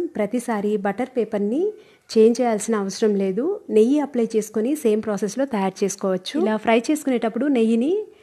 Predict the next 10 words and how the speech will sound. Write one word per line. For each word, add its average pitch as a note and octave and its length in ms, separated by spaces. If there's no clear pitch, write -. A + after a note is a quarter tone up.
కనీసం A#3+ 440
రెండు A#3 280
టీ A3+ 160
స్పూన్స్ A3 340
వరకైనా G#3+ 440
యాడ్ G3+ 260
చేసుకోండి. G3+ 540
టేస్ట్ B3+ 380
చాలా G#3 300
బాగుంటుంది. F#3+ 680